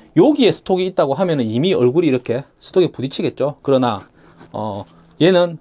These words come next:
조금 더 낮게 있다 보니까 스톡을, 스톡에 얼굴이 붙였을 때 여기서 오는 그 눈높이가 정말 편하게 되어 있습니다. 어, 제가,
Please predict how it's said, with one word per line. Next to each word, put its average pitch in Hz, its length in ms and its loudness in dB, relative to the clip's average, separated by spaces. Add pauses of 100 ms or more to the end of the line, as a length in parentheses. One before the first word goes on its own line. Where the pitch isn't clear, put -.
(160)
조금 190 200 2
더 165 60 0
낮게 147 280 0
있다 110 160 -4
보니까 107 440 -4 (680)
스톡을, 214 580 2 (320)
스톡에 185 420 0
얼굴이 160 580 2 (200)
붙였을 - 380 -8
때 107 260 -2 (180)
여기서 135 280 -6
오는 165 360 -2 (380)
그 110 280 -8
눈높이가 139 680 0 (200)
정말 151 280 2
편하게 214 300 0
되어 110 100 -2
있습니다. 98 340 -12 (500)
어, 127 160 -6
제가, 175 300 2